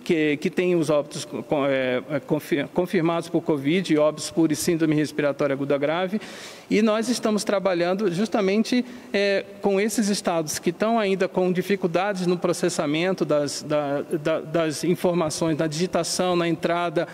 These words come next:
e também no envio pro, pro Ministério da Saúde,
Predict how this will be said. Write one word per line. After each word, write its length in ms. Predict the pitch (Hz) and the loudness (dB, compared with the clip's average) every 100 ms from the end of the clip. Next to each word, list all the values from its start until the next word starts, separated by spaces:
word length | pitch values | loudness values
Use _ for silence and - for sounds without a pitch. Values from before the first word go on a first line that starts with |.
| - - - | -12 -10 -4
e 60 | |
também 260 | - 170 180 | 0 2 2
no 120 | 196 | 4
envio 380 | 180 147 196 196 | 2 2 2 2
pro, 160 | - 165 - - | 0 -10 -12 -2
pro 140 | 208 208 | 0 2
Ministério 460 | 190 165 185 165 | 2 2 0 0
da 120 | 160 | 0
Saúde, 500 | 165 190 175 214 226 | 2 2 2 2 -2